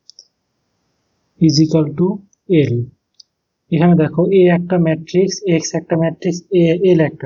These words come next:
ম্যাট্রিক্স, যেখানে আমরা, আচ্ছা, এ সমান ধরে নিব শুধু সহগগুলা, ঠিক আছে?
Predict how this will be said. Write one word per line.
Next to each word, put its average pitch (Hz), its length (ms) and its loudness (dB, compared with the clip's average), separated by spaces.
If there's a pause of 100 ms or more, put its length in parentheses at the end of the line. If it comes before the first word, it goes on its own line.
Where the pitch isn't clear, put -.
ম্যাট্রিক্স, 123 380 -12 (580)
যেখানে 175 280 2 (120)
আমরা, 147 200 -2 (4000)
আচ্ছা, - 160 -8 (580)
এ 196 80 4 (200)
সমান 185 240 0 (140)
ধরে 151 200 2
নিব 170 140 0 (140)
শুধু 180 180 0 (140)
সহগগুলা, 139 680 0 (280)
ঠিক 180 180 -6
আছে? - 140 -6